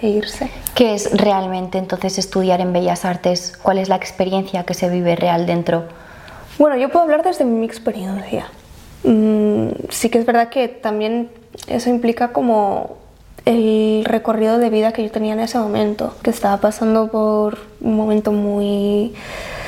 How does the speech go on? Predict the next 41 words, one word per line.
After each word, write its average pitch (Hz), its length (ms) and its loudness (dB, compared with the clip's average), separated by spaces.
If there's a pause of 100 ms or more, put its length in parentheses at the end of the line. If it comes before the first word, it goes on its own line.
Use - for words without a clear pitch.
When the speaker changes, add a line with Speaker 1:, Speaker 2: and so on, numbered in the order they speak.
(320)
Speaker 1:
feo 214 560 2
a 226 80 2
nivel 208 260 4
de 214 80 2
salud 226 300 -2
mental, 208 580 0 (1040)
que, 262 240 2 (320)
claro, 208 300 4 (200)
o - 40 -2
sea, 220 180 6
una 208 200 4
persona 220 320 2
que 220 100 0
no 214 80 2
estuviera 220 300 2
pasando 208 420 0
por 208 160 0
eso 220 380 -2
en 208 100 0
e-, 214 140 -2 (200)
en 226 80 2
esos, 226 300 -2 (880)
al 226 140 4
entrar 220 300 2
en 226 160 0
una 220 220 0
carrera 214 280 2
universitaria, 220 540 0
pues 233 120 -8
claro, 208 220 2
no 208 100 -2
tendrá 214 480 2
la 220 180 -4
misma 220 260 -4
experiencia, 214 580 0
pero 208 160 -4
sí 220 160 -8
que 226 80 0
es 220 80 0
verdad 220 240 2
que 202 500 -2